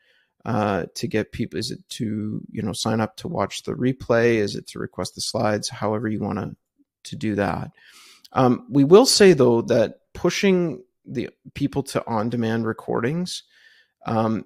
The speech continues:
email is still king. So you can run retargeting banners and all different kinds of things to get people to express interest in the recording. But really, sending an email saying, "Hey, the, the recording's available, watch now," or,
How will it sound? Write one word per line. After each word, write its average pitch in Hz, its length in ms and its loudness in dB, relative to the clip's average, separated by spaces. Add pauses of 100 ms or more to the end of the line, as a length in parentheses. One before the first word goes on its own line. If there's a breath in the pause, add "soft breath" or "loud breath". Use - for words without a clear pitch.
email 139 360 4
is 120 100 0
still - 220 -4
king. - 380 -10
So - 280 -2
you 123 200 2
can 123 260 0
run 127 300 2
retargeting 117 640 -2
banners 110 520 -2
and 104 120 -4
all 110 360 -6
different 113 320 -4
kinds 110 260 -4
of 107 80 -6
things 113 360 -6
to - 120 -8
get - 260 -6
people - 360 -12
to - 280 -8 (440 soft breath)
express - 480 -2
interest 110 360 -4
in 95 120 -4
the 87 80 -4
recording. 113 600 0
But 110 260 -2 (460 soft breath)
really, 127 600 6 (1080)
sending 139 340 4
an 117 80 4
email 113 300 2
saying, 110 380 -2
"Hey, 120 220 -4
the, - 260 -8
the 107 200 -8
recording's 113 460 -4
available, 107 580 -4
watch - 320 -8
now," 101 280 -2
or, - 360 -6